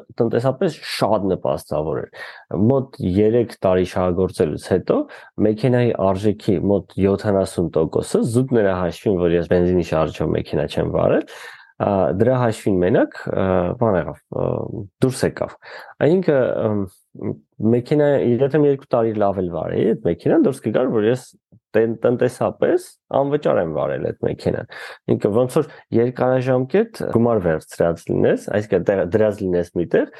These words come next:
ու իրան ամեն ամիս խնայելով հետ բերես, ինչը սովորական մեքենայի դեպքում տենց չի։ Ներքին այրման շարժիչով մեքենաները, իրանք համ իրանց գինն է շատ ավելի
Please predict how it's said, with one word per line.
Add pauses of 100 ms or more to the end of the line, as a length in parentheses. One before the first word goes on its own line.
(140)
ու
իրան
ամեն
ամիս
խնայելով
հետ
բերես, (260)
ինչը
սովորական
մեքենայի
դեպքում
տենց
չի։ (320)
Ներքին
այրման (220)
շարժիչով
մեքենաները,
իրանք (120)
համ
իրանց
գինն
է
շատ
ավելի